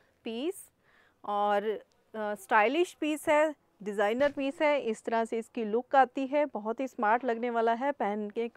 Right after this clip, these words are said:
बाद। और जो इसका बॉटम आता है वो इस तरह से आएगा, दोनों तरफ इलास्टिक है और पूरा अच्छा इसका विड्थ है और यहाँ पर स्ट्रेचेबल स्टफ़ है और साथ में इसके स्टॉल आती है,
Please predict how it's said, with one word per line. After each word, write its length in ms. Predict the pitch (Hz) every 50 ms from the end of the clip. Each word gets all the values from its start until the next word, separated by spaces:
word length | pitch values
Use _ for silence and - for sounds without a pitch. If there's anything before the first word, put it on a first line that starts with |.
| _ -
बाद। 280 | 190 175 190 220 226 _ _ _ _ - - - - - _ _ -
और 380 | 214 208 208 208 214 214 208 220 226 233
जो 200 | 202 196 254 240 -
इसका 440 | 269 247 - - - 285 285 285 277
बॉटम 420 | 233 226 220 202 196 - 277 285 285
आता 260 | 277 269 - - 285
है 260 | 294 302 311 320 339
वो 220 | 320 294 269 247 233
इस 160 | 220 - -
तरह 180 | 240 233 233
से 140 | 233 - 269
आएगा, 420 | 247 233 226 226 254 277 320 370 370 _ _ _ _ _ _ _ _ _ _ _ _ _ _ _ _ _ _ _ _ _ _ _ _ _ _ _ _ _ -
दोनों 260 | 226 254 277 320 320
तरफ 260 | 370 320 302 302 330
इलास्टिक 540 | 302 269 254 240 240 - - 294 277 _ -
है 200 | 311 302 330 339 - _ _ _ _ _ _ _ _ -
और 440 | 196 202 208 214 220 226 240 233 - _ _ _ _ 208 214 _ _ _ -
पूरा 280 | 302 302 339 320 311
अच्छा 540 | 277 233 _ - - 262 262 262 247 240 - _ -
इसका 340 | 233 - - - - 240 226
विड्थ 360 | 214 208 220 240 240 _ -
है 200 | 269 254 262 269
और 540 | 269 - 202 202 202 202 208 208 208 208 214 _ _ _ _ _ _ -
यहाँ 280 | 226 226 226 226 226 226
पर 240 | 220 240 233 233 226 - _ _
स्ट्रेचेबल 600 | - - - 233 220 226 _ - 269 240 262 254 254
स्टफ़ 400 | - - - 254 269 269 - 294
है 140 | 269 294 381 - _ _ _ _ _ _ _ _ _ _ _ -
और 160 | - 196 202 208
साथ 340 | - - 214 196 208 - 233
में 80 | 220 214
इसके 240 | 214 - - 208
स्टॉल 380 | 202 - - 208 190 214 240 262
आती 300 | 262 247 _ - 269 269
है, 200 | 285 285 311 330